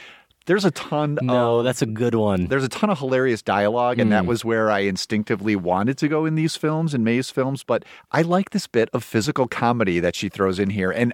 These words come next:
Speaker 1: I think, looking back, it's maybe the moment when I knew I was going to be all in on May. That th-, this is, they're, she's doing something daring and a little different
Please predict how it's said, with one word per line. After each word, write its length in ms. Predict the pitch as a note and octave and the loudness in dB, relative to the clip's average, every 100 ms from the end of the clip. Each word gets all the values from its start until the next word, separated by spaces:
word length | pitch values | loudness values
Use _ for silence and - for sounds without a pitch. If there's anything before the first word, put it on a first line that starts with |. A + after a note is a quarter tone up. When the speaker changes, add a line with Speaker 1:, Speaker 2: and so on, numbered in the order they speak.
| - | -2
Speaker 1:
I 80 | C3+ | -4
think, 360 | - - E3+ - | -2 -2 -2 -2
looking 280 | C#3 C3+ A#2+ | -2 -2 0
back, 260 | A2+ G#2+ - | 2 0 -2
it's 180 | C3+ B2 | -4 0
maybe 400 | B2 D3+ F#3+ E3 | 0 2 2 0
the 100 | B2+ | 0
moment 360 | A#2 A#2 A2+ | 0 0 -2
when 140 | A2 G#2 | 0 0
I 100 | G#2 | 2
knew 180 | G#2 F#2+ | 2 2
I 100 | F#2+ | 0
was 140 | F#2 | -2
going 280 | A2 G2 F2+ | -2 -2 -4
to 100 | G2 | -6
be 100 | G2 | -4
all 240 | G#2 G#2+ G#2 | -2 0 0
in 140 | G2 | -2
on 180 | F2 E2 | -4 -6
May. 300 | E2+ B1 G1+ - - - | -6 -6 -8 -14 -20 -4
That 240 | A2 F#2 G2+ | -2 0 -2
th-, 160 | A#2 | -6
this 340 | A#2 A2+ C3 - | -6 -2 0 2
is, 320 | C3 A2 - - | 2 0 -6 -10
they're, 280 | B2 A2+ G#2+ | 0 2 0
she's 260 | - - A#2+ | -2 -4 -2
doing 240 | E3 F3+ | -2 -2
something 520 | E3+ D3+ C3+ C3+ A#2+ G#2+ | -2 -2 -2 -2 -2 2
daring 500 | A#2+ B2 B2 B2 A2+ | 2 2 2 2 2
and 100 | F#2 | 0
a 60 | |
little 240 | F#2 B2 A2+ | 2 2 2
different 500 | G#2+ G2+ G#2 G2 | 0 0 0 -2